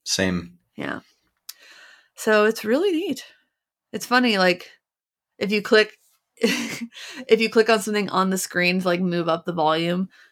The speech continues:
Speaker 2: the f-, the, it has flying faders.
Speaker 1: Nice.
Speaker 2: Everybody loves that. Everybody loves flying faders.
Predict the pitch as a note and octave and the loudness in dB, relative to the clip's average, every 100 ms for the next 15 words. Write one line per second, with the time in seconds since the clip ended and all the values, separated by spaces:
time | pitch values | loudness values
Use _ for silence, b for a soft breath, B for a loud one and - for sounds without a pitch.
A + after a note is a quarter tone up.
0 | b - - F#3 F3 - - F#3 F#3+ - | b -14 -2 -2 -2 -12 -8 2 2 4
1 | G3 F#3 - F3 F3 F3+ F3+ F2+ F#3 - | 0 0 0 -2 -2 -2 -2 0 -4 -8
2 | - _ _ _ _ _ _ _ _ _ | -16 _ _ _ _ _ _ _ _ _
3 | _ _ _ - F#2 F#2+ G2+ G#2 G#2 G2+ | _ _ _ -8 -2 2 4 6 6 6
4 | G2 F#2+ F2 D#2 C#2+ C#2+ - - - - | 6 4 2 0 -2 -6 -6 -8 -10 -14
5 | _ _ B B B B B B C#4+ C#4 | _ _ B B B B B B -4 -4
6 | E4+ D#4+ C#4+ C#4 C4 A3 A3+ A3+ A3+ - | -4 -4 -2 0 0 0 -2 -2 -10 -10
7 | G3+ G3 F#3+ F#3+ G#3+ A3 A#3 F#3+ F#3 G3+ | -8 -4 -4 -2 -2 -2 -2 0 0 0
8 | G#3 G3+ G#3 F#3 - | 0 0 0 -2 -6